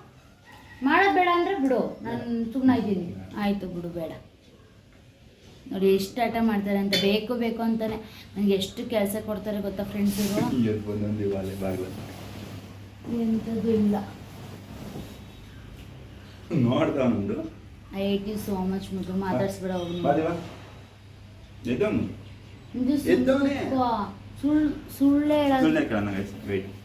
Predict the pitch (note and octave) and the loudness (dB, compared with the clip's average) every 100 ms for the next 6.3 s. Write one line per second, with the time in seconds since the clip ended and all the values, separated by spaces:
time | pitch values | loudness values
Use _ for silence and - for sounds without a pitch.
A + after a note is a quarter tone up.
0 | - - - - A3+ C4 F#4 F4 E4+ F4+ | -20 -20 -14 -2 2 4 6 8 8 6
1 | F4+ E4 C#4+ A4 E4 F#3+ F3+ A3+ - - | 4 2 2 2 2 2 2 2 0 -8
2 | - - - - - - - - - - | -14 -16 -14 -14 -14 -14 -12 -12 -12 -12
3 | - - - - - - - - A3 A#3 | -12 -12 -12 -12 -14 -14 -6 2 4 4
4 | A3+ A#3+ A#3 A3+ C4+ B3 F3 A3 G3 - | 4 4 4 4 6 6 4 0 0 -2
5 | - C4 - - - - - - - - | -2 -4 -8 -10 -16 -14 -14 -14 -12 -8
6 | G#2+ G2+ | -6 -4